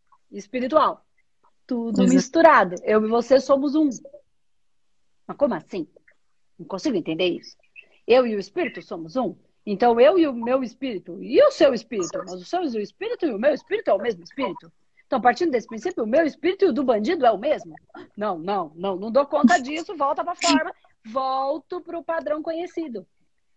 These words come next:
Speaker 1: Mas por quê? Porque eu não aprendi a entender o mistério, a beleza, o encantamento do que está além da forma.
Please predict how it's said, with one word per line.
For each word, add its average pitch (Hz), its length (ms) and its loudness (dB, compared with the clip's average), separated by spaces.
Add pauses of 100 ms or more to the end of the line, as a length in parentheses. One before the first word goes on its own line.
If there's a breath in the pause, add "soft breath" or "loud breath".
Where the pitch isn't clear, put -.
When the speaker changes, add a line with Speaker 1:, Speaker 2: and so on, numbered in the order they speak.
(500 soft breath)
Speaker 1:
Mas 381 280 2
por 508 220 2
quê? 311 400 0
Porque 277 220 -4
eu 330 100 4
não 349 360 4
aprendi 302 1160 2 (1120)
a 247 140 -4
entender 262 580 0
o 285 80 6
mistério, 247 800 4
a 233 120 -6
beleza, 247 760 -4
o 226 100 -14
encantamento 262 1200 0
do 226 100 -6
que 262 100 -6
está 247 340 2
além 240 220 0
da 220 160 0
forma. 202 580 -4